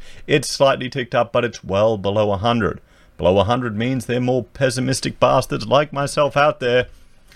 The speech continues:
who are tightening their wallets. You know, going for the seven eleven one dollar coffee before you spend the four dollar fifty <laughs> coffee. <laughs> That's, that's my example there.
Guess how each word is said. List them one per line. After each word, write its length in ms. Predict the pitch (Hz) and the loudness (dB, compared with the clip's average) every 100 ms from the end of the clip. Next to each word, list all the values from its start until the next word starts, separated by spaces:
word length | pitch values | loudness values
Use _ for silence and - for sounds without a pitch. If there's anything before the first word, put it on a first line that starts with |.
| - _ - | -20 _ -8
who 140 | 165 92 | -2 -2
are 60 | |
tightening 760 | 78 - 101 131 - 117 123 104 | -4 -2 -2 -2 -4 -6 -6 -4
their 240 | 92 101 | -2 0
wallets. 560 | 87 78 - - - - _ _ _ _ - | 0 -4 -6 -10 -18 -20 _ _ _ _ -12
You 80 | 82 | -6
know, 180 | 101 113 - | -6 -6 2
going 280 | 127 151 139 | 2 2 -2
for 100 | 143 | 0
the 180 | 139 | 2
seven 320 | 127 - 180 170 | 2 0 0 0
eleven 260 | 165 151 | 0 0
one 140 | 151 151 | 0 2
dollar 200 | 139 127 | 0 2
coffee 420 | 147 135 135 - _ _ _ - | 0 0 -4 -8 _ _ _ -20
before 340 | 98 - 117 | -16 -10 -8
you 140 | 117 101 | -6 -6
spend 600 | - - 113 117 110 98 _ _ _ _ _ - | -8 -8 -8 -6 -8 -10 _ _ _ _ _ -16
the 80 | - | -12
four 260 | - 101 | -4 0
dollar 180 | 90 76 | 0 -2
fifty 340 | - 151 113 | -2 -2 -2
<laughs> 0 | |
coffee. 720 | 90 - 196 - - - 147 - | -4 0 0 0 -6 -4 -4 0
<laughs> 520 | - - - 135 - - | 2 0 0 -4 -4 -10
That's, 440 | 120 - 123 - - - - | -10 -8 -12 -12 -20 -20 -6
that's 180 | 120 123 | -6 2
my 160 | 123 113 | 2 2
example 520 | 98 101 95 92 - - - _ | 0 -4 -4 -8 -10 -20 -20 _
there. 340 | - 101 - | -8 -6 -6